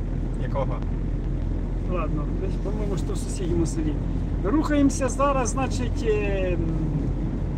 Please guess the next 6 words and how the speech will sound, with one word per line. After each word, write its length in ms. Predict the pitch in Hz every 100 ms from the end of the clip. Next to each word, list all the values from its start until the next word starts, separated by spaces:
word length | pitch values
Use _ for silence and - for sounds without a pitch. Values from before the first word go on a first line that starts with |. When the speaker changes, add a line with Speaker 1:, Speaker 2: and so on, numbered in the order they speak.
| - - - - - - -
Speaker 2:
в 40 |
сторону 440 | - 285 277 254
Львова 560 | 254 269 302 285 254 220 - - - - - - -
до 60 | 233
об'їзної, 760 | 226 240 233 277 277 254 233
а 100 | 254